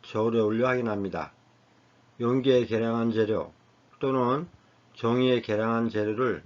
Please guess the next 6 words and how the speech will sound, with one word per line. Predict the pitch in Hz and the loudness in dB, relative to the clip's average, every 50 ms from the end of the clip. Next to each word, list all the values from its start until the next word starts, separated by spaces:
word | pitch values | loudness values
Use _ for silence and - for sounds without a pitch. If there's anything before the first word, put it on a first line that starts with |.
| - _ | -18 _
두세 | - - 113 104 - 117 113 110 | -10 -10 -10 -6 -4 -2 -2 0
가지를 | 110 110 107 107 98 107 113 110 123 135 135 123 117 | 0 -2 -2 -2 -4 -4 -6 -4 -2 -2 -2 -2 -4
확인합니다. | 113 127 131 120 113 107 104 104 101 92 82 73 69 - _ - _ _ _ _ _ _ _ _ _ _ _ _ _ _ _ _ _ _ _ _ _ _ _ _ _ _ _ _ _ _ _ _ _ _ _ _ _ _ _ _ _ _ _ _ _ _ _ _ _ _ | -6 -6 -4 -4 -4 -4 -4 -6 -6 -6 -8 -8 -12 -16 _ -20 _ _ _ _ _ _ _ _ _ _ _ _ _ _ _ _ _ _ _ _ _ _ _ _ _ _ _ _ _ _ _ _ _ _ _ _ _ _ _ _ _ _ _ _ _ _ _ _ _ _
삼, | - 139 139 123 107 90 - _ _ _ _ _ _ _ _ _ - - _ - _ - | -4 -2 -2 -2 -2 -6 -12 _ _ _ _ _ _ _ _ _ -20 -20 _ -20 _ -14
재료 | - - 127 127 135 135 | 0 2 6 6 6 4
손실. | 120 - 127 120 101 98 107 95 87 85 | 4 2 -2 -4 -2 -4 -6 -6 -6 -8